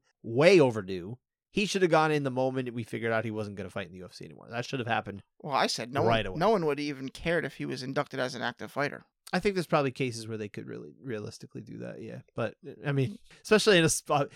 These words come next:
Speaker 1: in combat sports, what, like, they're not gonna come back sometimes?
Speaker 2: Yeah.
Speaker 1: <laughs> It's, it's a little silly. How many, how many of these guys who've been enshrined in the Hall of Fame have actually fought? I'm pretty sure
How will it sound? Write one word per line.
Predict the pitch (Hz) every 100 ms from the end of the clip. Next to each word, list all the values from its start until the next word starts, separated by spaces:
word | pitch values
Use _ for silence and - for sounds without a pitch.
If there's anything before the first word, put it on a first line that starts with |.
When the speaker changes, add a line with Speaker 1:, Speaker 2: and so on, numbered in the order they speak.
| -
Speaker 1:
in | 233 190
combat | 165 175 196 196
sports, | - 208 214 -
what, | 160 -
like, | 107
they're | 123
not | 123 123
gonna | - 120
come | 123 113
back | 110 131 - _ _
sometimes? | 151 147 165 165 151
Speaker 2:
Yeah. | - 95 98
Speaker 1:
<laughs> | _ _ -
It's, | 143 - - - - - -
it's | -
a | 156
little | 139 120
silly. | - 123 135
How | 156
many, | 185 - _ -
how | 226
many | 254 240
of | 190
these | 185 147
guys | 151 147 139
who've | 139 117
been | 135 127 123 117
enshrined | 127 - 135 123
in |
the | 120
Hall | 120 113
of |
Fame | 123 117
have | 110
actually | 117 117 - 107
fought? | - 110 87 -
I'm | 110
pretty | - 147 156
sure | - 143 131 131 123